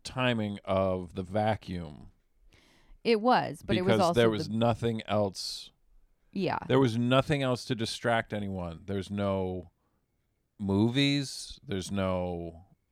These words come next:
Speaker 1: like, other stories on the
Speaker 2: Yes.
Speaker 1: news.
Speaker 2: Yeah.
Speaker 1: You know, everything that was like, "Well, I've already watched everything on Netflix. Maybe I should turn to <laughs>
Speaker 2: Yeah.
Speaker 1: social problems."
Speaker 2: And it's
Speaker 1: You know?
Speaker 2: already gone back to normal to some degree, you know?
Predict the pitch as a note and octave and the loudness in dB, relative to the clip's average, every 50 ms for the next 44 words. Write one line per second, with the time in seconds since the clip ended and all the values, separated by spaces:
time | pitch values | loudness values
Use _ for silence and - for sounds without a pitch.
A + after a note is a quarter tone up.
0 | _ _ _ _ _ _ _ _ G2 F#2 F#2 E2+ D#2+ - - - _ _ - G#2 | _ _ _ _ _ _ _ _ -4 -2 -2 -2 -4 -6 -12 -20 _ _ 2 2
1 | G#2+ G#2+ - A2 - - - - B2 A#2 A#2 A#2 A#2 A2+ G#2 G#2+ G2+ F#2+ F#2+ F#2 | 4 4 2 0 0 -4 -2 2 4 4 6 4 2 0 -2 -4 -4 -4 -4 -6
2 | F#2 F2+ F2 E2+ - _ _ - E2 - A3+ A#3 F#3 A2 A#2+ C3 C#3 C#3 D3 D3 | -8 -10 -12 -14 -18 _ _ -16 -8 -4 -2 0 0 0 0 0 -2 -2 -4 -6
3 | C#3+ - - - - _ _ _ - F3+ D3+ - - - F3+ - _ _ _ _ | -8 -10 -14 -16 -18 _ _ _ -8 -8 -8 -8 -8 -12 -16 -18 _ _ _ _
4 | _ - - - F#2 F#2+ F#2+ G2 G2 F#2+ G2 - - G#2+ G#2 A#2+ B2+ A2+ - A#2 | _ -6 -4 -2 0 0 0 0 -2 -4 -8 -4 -2 -2 0 2 0 0 0 -2
5 | A2+ A2+ A2 A2 G#2 - F2+ G2 F#2 - - G2+ F#2+ F#2 F2+ E2+ - - - - | -2 0 0 -2 -2 -2 -2 -4 -4 -4 -2 0 0 0 0 -2 -6 -14 -20 -20
6 | _ _ _ _ _ _ _ _ _ _ _ _ _ _ _ C3 D3 F#3 G3+ F#3 | _ _ _ _ _ _ _ _ _ _ _ _ _ _ _ 0 2 2 2 2
7 | F#3 F3+ F#3+ G#3+ G#3+ G#3 G3 - - G3 F#3 F#3+ F3+ G3 F#3 D#3+ C#3 C3+ C#3+ E3+ | 2 2 2 4 4 2 2 2 0 -2 -2 -2 -2 -2 -2 -2 -2 0 0 -2
8 | G3+ - - C#3 A#2 A2+ A2 - - C#3 C#3+ D3+ F3 E3 - - D3+ - - D#3 | -2 0 2 2 2 2 2 -2 -2 -2 0 0 0 -2 -4 -6 -10 -4 -2 -2
9 | D3+ D3+ C#3+ - D3 C3 A#2+ G#2+ - - _ _ A2 - - - - - - - | -2 -2 -2 -4 -4 -4 -4 -6 -10 -16 _ _ -12 -12 -12 -14 -20 -20 -20 -20
10 | - - - - D#3+ F#3 F#3 F3+ D#3 C3 - F3 - - - G#3 E3+ E3+ - - | -20 -20 -14 -8 -6 -2 0 0 0 0 -2 -4 -8 2 4 6 6 6 6 2
11 | C3+ A#2+ - D3 C#3+ B2 - B2+ - - A#2 - - - - - - - - - | 0 0 2 4 4 4 4 0 -4 -6 -8 -10 -12 -16 -16 -16 -16 -20 -20 -20
12 | - - - - - G3+ G3+ G#3 G#3+ G#3+ - A3+ F#3+ G3+ A3 A3 A3 A3+ A#3+ A#3 | -20 -20 -12 -4 -2 0 0 2 0 0 2 2 2 2 2 2 0 -2 -2 -4
13 | F#3+ F3 E3 E3 D#3+ E3 E3 D#3+ D#3+ E3 D#3+ - - _ - - F3 E3 D#3+ E3 | -4 -4 -4 -4 -4 -4 -4 -2 -2 -2 -4 -8 -14 _ -12 -8 -8 -6 -6 -6
14 | E3 E3+ E3 D#3 D#3+ D#3+ - - E3 F3 A3 G#3+ F#3+ - - D3 C#3+ D3 E3 F#3 | -6 -6 -8 -8 -10 -10 -8 -6 -4 -4 -4 -4 -6 -8 -10 -8 -8 -6 -6 -8
15 | F#3+ F3 E3+ D#3+ D#3 D#3 D3+ D#3 D#3+ F3+ F#3+ G3 | -8 -8 -8 -8 -6 -6 -6 -6 -6 -8 -8 -10